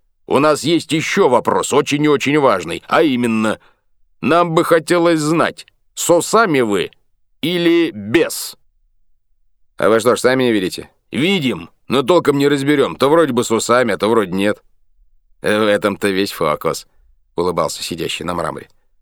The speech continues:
"А то чего ж проще, отпустил усы и ходишь как дурак, а ребятишки и вопиют: 'Эй, усатый-полосатый!'"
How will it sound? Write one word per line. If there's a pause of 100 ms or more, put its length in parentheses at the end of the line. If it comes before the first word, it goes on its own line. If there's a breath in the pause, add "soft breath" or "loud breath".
(360)
"А
то
чего
ж
проще,
отпустил
усы
и
ходишь
как
дурак, (140)
а
ребятишки
и
вопиют:
'Эй,
усатый-полосатый!'"